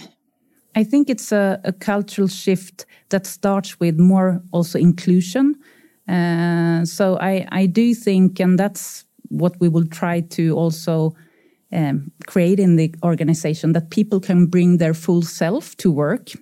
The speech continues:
no matter who they are, what background, experience. And I think this is extra important, as Björn said earlier, depending on where you work, in what country, what site, this might not be so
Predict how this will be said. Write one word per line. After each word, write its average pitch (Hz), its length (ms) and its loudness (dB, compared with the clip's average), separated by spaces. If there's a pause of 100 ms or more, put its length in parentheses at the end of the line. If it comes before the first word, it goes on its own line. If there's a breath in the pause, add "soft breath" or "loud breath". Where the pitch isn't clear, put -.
no 190 140 4
matter 185 460 2
who 220 220 2
they 208 180 4
are, 196 240 0
what 170 220 -2
background, 185 480 0
experience. 175 720 0 (300 loud breath)
And 202 100 2
I 196 80 2
think 214 380 0
this 214 200 0
is 220 140 0
extra 208 360 -2
important, 175 880 0 (180)
as 160 180 -2
Björn 175 300 0
said 160 400 -6
earlier, 165 500 0 (320 loud breath)
depending 190 580 2
on 160 260 2
where 190 180 2
you 185 200 2
work, 135 360 -4
in 165 120 2
what 190 220 -2
country, 160 600 -2
what 175 280 -4
site, 143 580 -8 (680)
this 190 360 0
might 190 400 0
not 170 360 0
be 170 240 2
so 156 480 -4